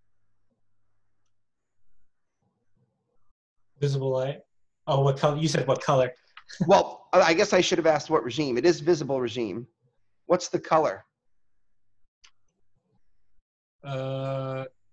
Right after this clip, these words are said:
Speaker 1: violet to indigo.
Speaker 2: Yeah, it's kind of an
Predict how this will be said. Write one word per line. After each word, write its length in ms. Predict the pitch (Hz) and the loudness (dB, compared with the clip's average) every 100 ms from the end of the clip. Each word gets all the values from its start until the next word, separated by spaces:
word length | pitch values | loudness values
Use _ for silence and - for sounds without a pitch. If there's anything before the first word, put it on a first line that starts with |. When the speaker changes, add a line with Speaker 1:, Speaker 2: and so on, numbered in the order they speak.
| _ _ | _ _
Speaker 1:
violet 600 | 139 147 151 151 151 139 | -6 -2 2 2 0 -4
to 120 | 143 | -6
indigo. 540 | 135 147 147 165 170 - _ _ _ _ _ _ _ - | -4 -4 -4 -4 -4 -8 _ _ _ _ _ _ _ 0
Speaker 2:
Yeah, 240 | 147 143 | 2 2
it's 140 | 139 | 0
kind 180 | - 165 | -4 -4
of 80 | |
an 80 | 147 | -4